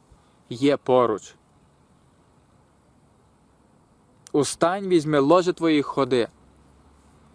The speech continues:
Не будьмо тими, хто сидить і нічого не робить. Але, але уставаймо і несімо ту правду, ту любов до тих, хто найближче. В сім'ї,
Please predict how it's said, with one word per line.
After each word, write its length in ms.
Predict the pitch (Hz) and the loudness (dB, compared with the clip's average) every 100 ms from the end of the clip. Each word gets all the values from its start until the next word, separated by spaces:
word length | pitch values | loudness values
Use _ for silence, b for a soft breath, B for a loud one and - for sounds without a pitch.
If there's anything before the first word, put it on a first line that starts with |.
| _ - | _ -6
Не 100 | 139 | 0
будьмо 420 | 139 220 202 196 | 2 2 2 0
тими, 360 | 175 180 196 202 | 2 2 2 0
хто 200 | - 165 | -2 -4
сидить 520 | - 180 165 196 220 - | 0 2 6 6 4 -4
і 80 | 156 | -6
нічого 420 | 156 - 180 180 | -2 0 0 0
не 120 | 160 | 2
робить. 320 | 165 160 120 - - - - - - - - - - - - - - - - - - - - - | 4 2 -2 -12 -20 -20 -20 -20 -20 -20 -20 -20 -20 -20 -20 -20 -20 -20 -20 -20 -20 -20 -20 -14
Але, 340 | - 139 170 170 - | -6 -2 0 -2 0
але 300 | 156 165 165 - | 0 2 0 -2
уставаймо 1000 | - - 165 147 165 202 185 131 160 202 - - - - - - - | -6 -4 -2 0 0 -2 -4 -6 -8 -12 -20 -20 -20 -20 -20 -20 -6
і 80 | 151 | -2
несімо 460 | 160 - 220 208 | 0 0 0 0
ту 180 | - 170 | 2 0
правду, 800 | - 156 175 214 185 147 180 214 - - - - - - - | 0 0 2 0 0 0 0 -2 -14 -20 -20 -20 -20 -20 -2
ту 160 | 175 185 | 2 4
любов 640 | 165 143 180 190 220 233 _ _ _ _ - | 4 6 4 4 2 -4 _ _ _ _ -6
до 80 | |
тих, 140 | 156 220 | -2 2
хто 140 | 202 | 4
найближче. 720 | 196 185 185 202 151 - - - _ _ _ _ _ _ _ _ _ _ _ _ _ _ | 4 4 4 4 4 -2 -14 -18 _ _ _ _ _ _ _ _ _ _ _ _ _ _
В 80 | - | -8
сім'ї, 680 | - 185 180 185 196 190 | 0 0 0 -2 -2 -4